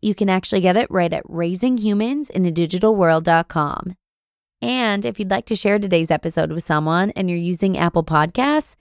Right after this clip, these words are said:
you can click on the three dots icon that is just to the right of the episode title and author, and then select Share Episode. If you're not using Apple Podcasts,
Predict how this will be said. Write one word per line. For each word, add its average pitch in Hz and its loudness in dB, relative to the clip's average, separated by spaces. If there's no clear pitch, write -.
you 208 2
can 202 2
click - 0
on 185 2
the 170 0
three 202 0
dots 190 -2
icon 170 0
that 110 -2
is 175 -2
just - -2
to 370 0
the 311 2
right 254 2
of 233 -2
the 208 0
episode 190 2
title 180 2
and 165 0
author, 277 0
and 180 0
then 185 2
select 175 0
Share 156 2
Episode. - -4
If 185 2
you're 170 0
not - 0
using 185 2
Apple 165 0
Podcasts, 165 0